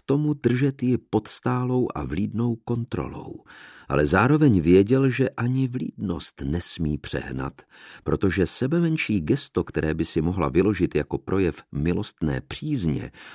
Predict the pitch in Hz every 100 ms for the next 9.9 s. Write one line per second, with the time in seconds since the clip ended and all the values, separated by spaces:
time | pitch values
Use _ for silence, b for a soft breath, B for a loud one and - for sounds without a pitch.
0 | B - - 76 73 69 67 - 73 78
1 | 69 69 65 - 65 71 67 71 67 -
2 | 69 65 67 - 120 139 123 78 - 67
3 | - - 65 69 78 71 67 67 73 101
4 | - 76 69 B B B B _ 76 95
5 | 127 - 135 - 156 160 151 85 117 -
6 | 143 135 120 107 90 65 - - - -
7 | _ _ _ _ _ B B B B B
8 | B B _ _ _ - 76 85 120 143
9 | 147 143 143 135 - 143 135 131